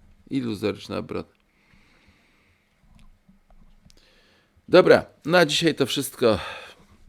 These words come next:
Cóż tu więcej powiedzieć? Po prostu chcę, chciałem zwrócić moim widzom uwagę właśnie na takie sprawy. To tylko tak na koniec. Jeszcze mogę po prostu dopowiedzieć, nie wiem, rozpowszechniajcie o tej gotówce, że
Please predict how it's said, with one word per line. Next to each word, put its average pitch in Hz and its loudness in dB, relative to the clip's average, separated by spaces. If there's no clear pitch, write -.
Cóż - -6
tu 110 -6
więcej 104 -4
powiedzieć? 95 -6
Po 98 -8
prostu 98 -6
chcę, 120 -2
chciałem 117 -4
zwrócić 123 -2
moim 110 -4
widzom 92 -10
uwagę 90 -6
właśnie 92 -6
na 87 -12
takie 85 -12
sprawy. - -14
To 277 0
tylko 285 0
tak 240 2
na 220 2
koniec. 104 0
Jeszcze 117 -4
mogę 104 -4
po - -20
prostu 110 -6
dopowiedzieć, 113 -2
nie 202 4
wiem, 107 2
rozpowszechniajcie 180 -2
o 117 -2
tej 101 -2
gotówce, 87 -8
że 120 -2